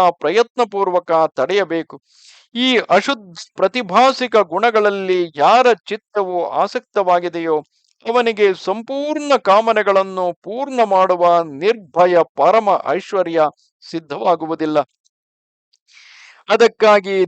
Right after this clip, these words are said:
ದೇವತೆಗಳ, ಅಸುರರ, ರಾಜರ ಗುಣ ಮತ್ತು ಭೋಗಗಳನ್ನು ತೃಣದಂತೆ ತ್ಯಾಗ ಮಾಡುವವನಿಗೆ ಉತ್ಕೃಷ್ಟ ಯೋಗ ಸಿದ್ಧಿಯು ಪ್ರಾಪ್ತವಾಗುತ್ತದೆ. ಅಥವಾ ಜಗತ್ತಿನ ಮೇಲೆ ಅನುಗ್ರಹ ತೋರುವ ಇಚ್ಛೆ ಇದ್ದರೆ ಆ ಯೋಗ ಸಿದ್ಧ ಮುನಿಯು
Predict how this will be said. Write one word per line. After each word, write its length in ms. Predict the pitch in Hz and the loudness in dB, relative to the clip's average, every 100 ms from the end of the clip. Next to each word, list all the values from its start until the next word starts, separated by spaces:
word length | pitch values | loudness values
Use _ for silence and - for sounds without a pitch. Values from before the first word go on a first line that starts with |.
| 131 | 0
ದೇವತೆಗಳ, 600 | 170 233 254 214 196 185 180 156 | 2 4 2 0 0 4 4 4
ಅಸುರರ, 480 | 147 - 247 208 180 175 165 | 0 -2 2 4 6 4 4
ರಾಜರ 480 | 139 185 233 190 180 165 143 | 2 2 2 2 2 2 0
ಗುಣ 200 | 131 196 202 175 - | -8 0 2 2 -4
ಮತ್ತು 420 | 165 220 _ 202 175 | -8 -8 _ -4 -4
ಭೋಗಗಳನ್ನು 920 | 120 175 240 233 196 185 180 165 160 | -2 0 0 0 2 0 0 -4 -4
ತೃಣದಂತೆ 760 | - 170 240 214 190 180 170 165 | -6 0 2 2 0 -4 -2 -2
ತ್ಯಾಗ 400 | - 127 143 220 | -2 -6 -4 -2
ಮಾಡುವವನಿಗೆ 800 | 185 175 180 170 170 170 165 160 147 | 0 0 2 0 0 -4 -4 -4 -4
ಉತ್ಕೃಷ್ಟ 640 | - 190 _ 233 208 _ 175 | -10 -14 _ -8 -8 _ -2
ಯೋಗ 320 | 160 147 196 | -2 -2 -2
ಸಿದ್ಧಿಯು 520 | 208 - 170 151 165 156 135 | -4 -4 -12 -10 -6 -6 -6
ಪ್ರಾಪ್ತವಾಗುತ್ತದೆ. 880 | 131 135 - 170 147 151 156 147 - - _ - - _ - | -6 -6 -4 0 0 0 -4 -8 -10 -14 _ -20 -20 _ 0
ಅಥವಾ 500 | 247 262 247 233 220 156 | 2 4 4 4 2 0
ಜಗತ್ತಿನ 540 | 190 240 262 - 226 | 0 0 -2 -4 -2
ಮೇಲೆ 340 | 214 214 202 196 151 | 0 0 0 0 2
ಅನುಗ್ರಹ 460 | 170 247 226 220 202 | 0 -2 -2 0 0
ತೋರುವ 480 | 202 196 190 180 175 | -2 -2 0 0 0
ಇಚ್ಛೆ 340 | 165 175 - | -4 -14 -10
ಇದ್ದರೆ 420 | 220 185 165 175 160 - _ _ _ | -6 -6 -4 -4 -4 -10 _ _ _
ಆ 280 | 220 240 220 | 2 4 4
ಯೋಗ 340 | 202 208 269 262 | 4 2 4 2
ಸಿದ್ಧ 380 | - 226 185 170 | 0 -4 -2 0
ಮುನಿಯು 680 | 202 175 202 233 202 185 | 0 -2 -4 -2 -2 -4